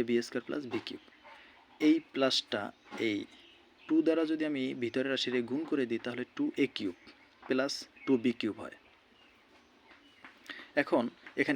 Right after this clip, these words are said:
এ কিউব কয়টা? একটা। এখানে আছে কয়টা? দুইটা। তাহলে দুইটার একটা কয়টা? তিনটা এ কিউব, প্লাসের জায়গায় প্লাস।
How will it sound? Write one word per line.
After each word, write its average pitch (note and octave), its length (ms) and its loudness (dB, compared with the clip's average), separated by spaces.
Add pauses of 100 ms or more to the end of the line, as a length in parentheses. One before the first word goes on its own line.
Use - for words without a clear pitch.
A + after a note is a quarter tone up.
(120)
এ - 20 2 (100)
কিউব D#3+ 160 2 (180)
কয়টা? C3 280 6 (140)
একটা। - 220 -4 (880)
এখানে C3+ 200 -2
আছে A#2+ 180 0
কয়টা? G#2+ 200 -4 (100)
দুইটা। B2 280 2
তাহলে A#2+ 180 -2 (100)
দুইটার C3+ 280 2
একটা C3+ 180 -4
কয়টা? - 200 -8 (360)
তিনটা C#3 320 4
এ - 100 2
কিউব, C3+ 160 2 (320)
প্লাসের A#2 320 -2
জায়গায় C3+ 220 -2 (180)
প্লাস। - 200 -10